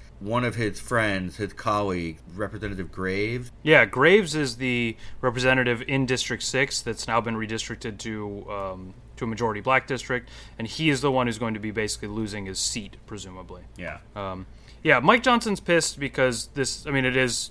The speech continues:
Speaker 2: literally giving up a seat in Congress that they now possess.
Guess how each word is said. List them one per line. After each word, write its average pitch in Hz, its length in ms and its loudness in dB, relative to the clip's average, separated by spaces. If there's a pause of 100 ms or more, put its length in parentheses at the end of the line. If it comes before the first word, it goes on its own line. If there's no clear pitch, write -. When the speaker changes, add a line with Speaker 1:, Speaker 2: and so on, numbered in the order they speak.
Speaker 2:
literally 123 460 2
giving 117 340 0
up 110 140 -2
a 107 40 -4
seat 120 200 -4
in 110 80 -6
Congress 113 340 -2
that 113 140 -6
they 110 100 -4
now 107 160 0
possess. 117 540 -2